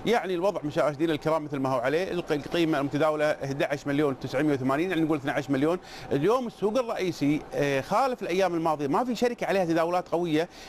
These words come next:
لذلك انخفضت القيمة إلى مليونين وسبعمية. أما بالنسبة للسوق الرئيسي، السوق الأول، يعني الزين اللي ماسك نفسه اليوم، يعني أغلب الشركات السوق الرئيسي اليوم متراجعة بصورة كبيرة جدا مشاهدينا الكرام،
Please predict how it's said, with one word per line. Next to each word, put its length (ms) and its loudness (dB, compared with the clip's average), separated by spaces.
لذلك 300 2
انخفضت 360 -2
القيمة 320 0
إلى 320 0
مليونين 400 2
وسبعمية. 480 0
أما 180 0
بالنسبة 360 0
للسوق 300 -2
الرئيسي، 540 0
السوق 240 -2
الأول، 420 0
يعني 560 0
الزين 340 2
اللي 120 2
ماسك 260 -2
نفسه 240 -2
اليوم، 300 2
يعني 280 0
أغلب 220 -2
الشركات 360 -2
السوق 220 -2
الرئيسي 340 0
اليوم 200 2
متراجعة 420 -2
بصورة 340 0
كبيرة 340 0
جدا 260 0
مشاهدينا 460 -2
الكرام، 320 0